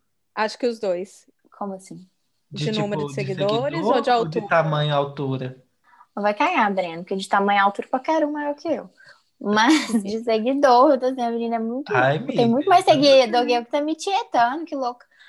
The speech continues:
Speaker 2: Aí a gente conversa, começou a conversar e virou uma amizade, né? Daí, então, tipo assim, é
Speaker 1: Lindas.
Speaker 2: nos, nas situações mais aleatórias que você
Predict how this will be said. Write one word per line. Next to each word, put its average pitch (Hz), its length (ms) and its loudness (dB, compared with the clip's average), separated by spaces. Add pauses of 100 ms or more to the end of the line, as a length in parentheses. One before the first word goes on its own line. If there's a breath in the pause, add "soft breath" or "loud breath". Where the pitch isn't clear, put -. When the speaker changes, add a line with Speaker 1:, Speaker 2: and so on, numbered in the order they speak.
(200 loud breath)
Speaker 2:
Aí 254 540 -2
a 262 80 0
gente 285 120 -8
conversa, 302 340 -2
começou 277 360 -6
a 269 40 -12
conversar 285 500 0
e 240 40 -2
virou 240 140 0
uma 240 80 4
amizade, 233 440 -2
né? 220 140 -6
Daí, 220 140 -2
então, 254 180 -4
tipo 320 160 -2
assim, 247 340 2 (460 loud breath)
é 233 120 4
Speaker 1:
Lindas. 254 320 -2
Speaker 2:
nos, 320 520 2
nas 320 240 4
situações 320 760 2
mais 294 380 -2
aleatórias 381 800 0
que - 100 -20
você 349 400 -4